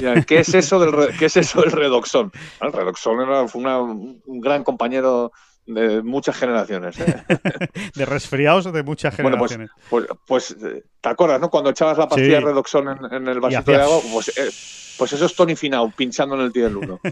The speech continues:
Speaker 2: <laughs>
Speaker 1: Es, es
Speaker 2: Es el Redoxon, a partir de ahora, Redoxon Finau, eh, ataca de
Speaker 1: Exacto,
Speaker 2: nuevo
Speaker 1: exacto.
Speaker 2: cada vez que esté en un, en un torneo. Está bien, me gusta, me gusta la comparación. En, en el Game Bridge, en el L P G A Tour, ganó Nelly Corda,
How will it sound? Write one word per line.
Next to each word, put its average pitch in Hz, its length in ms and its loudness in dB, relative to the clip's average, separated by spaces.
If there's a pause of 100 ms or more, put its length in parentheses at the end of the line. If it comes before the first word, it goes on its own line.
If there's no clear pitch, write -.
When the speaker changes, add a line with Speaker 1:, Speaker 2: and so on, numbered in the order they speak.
Speaker 2:
<laughs> - 180 -8
Speaker 1:
Es, - 400 -12 (220)
es - 180 -12 (520)
Speaker 2:
Es 165 140 -6 (120)
el 143 140 -4
Redoxon, 139 500 -4
a 131 140 -2
partir 156 320 0
de 180 80 4
ahora, 196 160 2
Redoxon 170 560 0
Finau, 143 560 0
eh, 131 480 -2
ataca 147 300 -2
de 143 120 2
Speaker 1:
Exacto, 127 120 0
Speaker 2:
nuevo 104 180 2
Speaker 1:
exacto. 110 160 -4
Speaker 2:
cada 131 220 0
vez 139 100 -4
que 151 80 -6
esté 151 160 -6
en 139 80 -6
un, 135 220 -10 (280)
en 127 100 -6
un 135 120 -4
torneo. 123 320 -6
Está 135 180 -4
bien, 101 320 -6
me 120 120 -6
gusta, 139 300 0
me 113 80 0
gusta 135 200 -2
la 156 100 0
comparación. 131 420 -4 (580)
En, 151 520 2
en 151 140 0
el 147 240 2
Game 202 180 2
Bridge, 214 360 0
en 160 100 0
el 147 240 -2
L 175 160 2
P 185 100 -2
G 190 180 -2
A 180 360 2
Tour, 214 200 2
ganó 170 260 0
Nelly 175 260 0
Corda, 208 480 -2